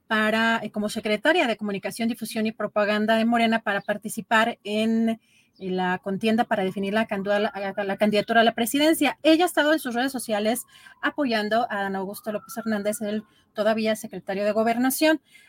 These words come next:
Así que, eh, pone ella que por congruencia personal, por respeto a, eh, su militancia, eh, por amor a la Cuarta Transformación y para hacer las cosas bien, solicita esta licencia.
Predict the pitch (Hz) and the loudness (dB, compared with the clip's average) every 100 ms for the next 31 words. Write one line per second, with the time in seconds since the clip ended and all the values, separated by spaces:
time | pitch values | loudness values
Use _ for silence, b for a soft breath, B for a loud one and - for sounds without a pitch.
0 | - 220 233 269 262 - 208 202 - 233 | -12 -8 -6 -2 -4 -2 -4 -6 -2 0
1 | 240 247 240 247 - 233 214 208 214 214 | 2 2 0 -2 -6 -6 -2 -2 0 0
2 | 226 240 - 262 - - 254 254 269 - | 2 0 -2 -4 -4 -2 2 2 0 -2
3 | 208 202 - 226 - - 240 226 208 180 | -8 -8 -4 -6 -4 0 4 6 4 0
4 | b b b - 220 240 254 208 202 196 | b b b -2 2 2 0 -6 -8 -8
5 | - 202 202 208 220 302 320 320 - 302 | -8 -6 -4 -4 0 4 4 4 2 0
6 | 370 _ _ _ - 208 - 202 208 220 | 0 _ _ _ -14 -14 -6 -4 -2 0
7 | 240 220 208 226 220 226 226 214 214 220 | 0 0 -2 -2 -2 -4 -4 -4 -4 -4
8 | 220 247 311 320 320 202 196 220 214 220 | -2 -2 0 -2 0 -2 -2 -2 0 -2
9 | - 220 226 247 262 214 185 196 220 - | -4 -8 -6 -4 -4 -4 -8 -8 -6 2
10 | 220 220 b b b 214 214 - 220 202 | 2 2 b b b -8 -8 -4 -2 -2
11 | 196 196 240 - 302 311 - 311 | -4 -2 -2 2 2 2 4 2